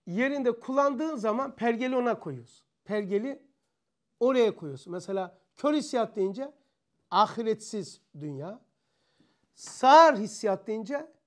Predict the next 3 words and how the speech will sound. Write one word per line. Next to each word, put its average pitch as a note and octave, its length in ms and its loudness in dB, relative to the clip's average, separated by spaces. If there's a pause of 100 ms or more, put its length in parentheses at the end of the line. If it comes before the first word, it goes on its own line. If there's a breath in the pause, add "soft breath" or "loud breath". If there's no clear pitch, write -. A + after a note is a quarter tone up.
(180)
vahissiz A3 920 2 (960)
dünya. C3+ 460 -8 (800)
Vahissisiz. D#3+ 840 -8